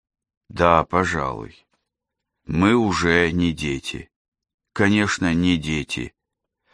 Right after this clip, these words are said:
Но задумывался ли я о том, что это означает? К чему это ведёт?»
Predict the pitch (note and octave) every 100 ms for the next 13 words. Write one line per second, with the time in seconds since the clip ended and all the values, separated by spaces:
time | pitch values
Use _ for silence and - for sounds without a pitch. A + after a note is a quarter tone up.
0 | _ F#2+ G2+ F#2+ G2+ C3 C#3 A#2+ A#2 -
1 | G#2+ G#2+ A2 G#2 - A2+ G#2 - - G#2+
2 | G2 G2 F#2+ F#2 G2 F#2 - C2 A1+ -
3 | _ _ _ _ _ _ _ - - A#2+
4 | D3+ C#3+ F#2 - F#2+ G#2+ G#2 E2 B1